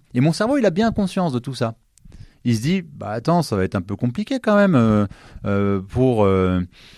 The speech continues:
pour ton mental à la loupe, euh, bah, comment tu vas faire pour préparer tes épisodes, euh,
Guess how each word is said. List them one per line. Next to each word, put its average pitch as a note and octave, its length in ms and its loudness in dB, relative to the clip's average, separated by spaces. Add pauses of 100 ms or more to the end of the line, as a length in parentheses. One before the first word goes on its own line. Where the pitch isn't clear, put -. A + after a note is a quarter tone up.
(180)
pour A2 220 -2
ton A#2+ 100 0
mental A2+ 300 6
à A2+ 100 6
la A2+ 120 6
loupe, B2 360 2
euh, G2 220 6
bah, F#2 680 0
comment G#2+ 240 -2
tu G2+ 120 -10
vas G2+ 80 -2
faire A2 160 -6
pour G2 120 -12
préparer F#2+ 380 -6
tes E2+ 160 -10
épisodes, G#3 560 2
euh, A2+ 160 6